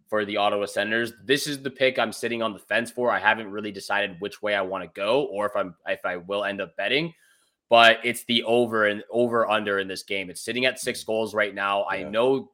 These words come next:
Speaker 1: you know, I know both of these teams are not great defensively, and the Arizona Coyotes have been, you know, scoring a ton of goals of recently as, a-, as well. But, uh, for, for this matchup going for Monday night,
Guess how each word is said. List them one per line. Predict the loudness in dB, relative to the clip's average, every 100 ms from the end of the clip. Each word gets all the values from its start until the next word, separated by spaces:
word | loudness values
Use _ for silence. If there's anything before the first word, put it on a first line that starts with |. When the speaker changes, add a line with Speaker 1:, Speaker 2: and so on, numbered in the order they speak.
| -10
Speaker 1:
you | -4
know, | -4 -4
I | -4
know | 0 2 0 -4 _
both | -4 -4 -4
of |
these | -10 -10 -12 -20 _ _ _
teams | -2 0 0
are | -2
not | 0 0 -2
great | -4 -4 -4
defensively, | -8 -4 -4 -4 -8 -4 -2 -4 -10 _ _ -2
and | 0 2
the | 4
Arizona | 4 4 2
Coyotes | 0 0 0 -2 0
have | -2 0
been, | -2 -2 -4 -8
you |
know, | -10 -10
scoring | -6 -2 -2
a | -4
ton | -2 -2
of | -2
goals | -4 -4 -4
of | -8
recently | -10 -10 -10 -8
as, | -8 -10 _ -8
a-, | -4 -2
as | -4 -2
well. | 4 4 4 4
But, | 4 4 0 -20 _ _
uh, | -6 -6
for, | -6 -8 -8 _
for | -6 0
this | 0 -2 2
matchup | 6 6 4 0
going | 2 2 0 -6
for | -6
Monday | -2 0 0
night, | 0 0 0